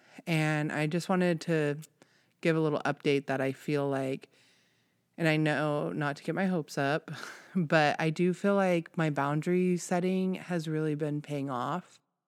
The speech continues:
My dad has been coming up to visit when my mom comes, which hasn't happened in a long time.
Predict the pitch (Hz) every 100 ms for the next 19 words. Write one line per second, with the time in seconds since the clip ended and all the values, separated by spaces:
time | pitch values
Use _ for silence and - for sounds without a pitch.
0 | _ _ _ 175 165 156 151 160 160 151
1 | 151 - 156 143 - - 151 143 143 147
2 | - 160 151 139 135 131 135 147 156 143
3 | 151 170 - _ _ _ _ _ 165 -
4 | 160 151 156 139 151 160 143 143 135 135
5 | 143 139 139 139 156